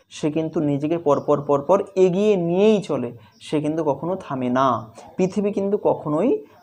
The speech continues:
থামবে না, সেই অতীতকাল থেকে পৃথিবী চলছে। পৃথিবীর ঘূর্ণন, পৃথিবীর গতি, সেটা কিন্তু কখনোই থামার নয়। ম-, মানব, তাহলে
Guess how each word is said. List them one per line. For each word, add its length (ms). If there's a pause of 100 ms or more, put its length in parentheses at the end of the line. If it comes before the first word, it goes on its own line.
(100)
থামবে 380
না, 280
সেই 220
অতীতকাল 560
থেকে 180
পৃথিবী 500 (320)
চলছে। 580 (280)
পৃথিবীর 400
ঘূর্ণন, 460
পৃথিবীর 460
গতি, 460 (180)
সেটা 280
কিন্তু 240
কখনোই 400
থামার 380
নয়। 380 (380)
ম-, 260
মানব, 540 (160)
তাহলে 240